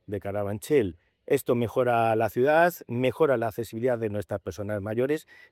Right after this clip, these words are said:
pero mejora la ciudad. Gracias a estas actuaciones hemos conseguido dejar de emitir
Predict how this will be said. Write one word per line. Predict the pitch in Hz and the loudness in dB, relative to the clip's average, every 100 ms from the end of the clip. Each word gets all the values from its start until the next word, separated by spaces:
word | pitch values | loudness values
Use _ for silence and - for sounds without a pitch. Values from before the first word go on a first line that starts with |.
| - | -4
pero | 107 107 | 0 0
mejora | 104 - 110 110 | -2 -4 -2 -2
la | 104 | -2
ciudad. | 113 135 - | 0 -2 -2
Gracias | 120 139 123 104 87 - _ _ _ - | 2 2 2 0 -2 -6 _ _ _ -4
a | 113 | -4
estas | - 113 | -4 -4
actuaciones | 107 - 104 104 139 147 143 | -6 -4 -4 -2 -2 -2 -2
hemos | 110 117 - | -6 -8 -8
conseguido | 113 - 123 135 | -10 -2 0 0
dejar | 113 120 143 135 | 0 2 2 2
de | 117 | 2
emitir | 113 107 131 | 0 -4 -6